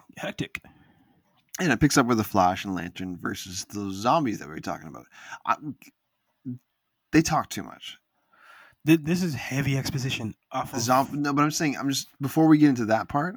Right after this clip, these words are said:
Speaker 2: I'm just saying the zombies talk too much. Like, Elongated Man never shuts up.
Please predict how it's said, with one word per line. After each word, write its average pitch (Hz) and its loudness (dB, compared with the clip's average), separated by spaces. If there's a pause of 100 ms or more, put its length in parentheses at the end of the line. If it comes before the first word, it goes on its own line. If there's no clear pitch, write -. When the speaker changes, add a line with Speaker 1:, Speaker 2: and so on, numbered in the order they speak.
Speaker 2:
I'm 120 -8
just 113 -6
saying 117 0
the 110 2
zombies 107 -2
talk - -8
too - -16
much. - -20
Like, 98 -8
Elongated 117 4
Man 107 -4
never 104 -4
shuts - -14
up. - -18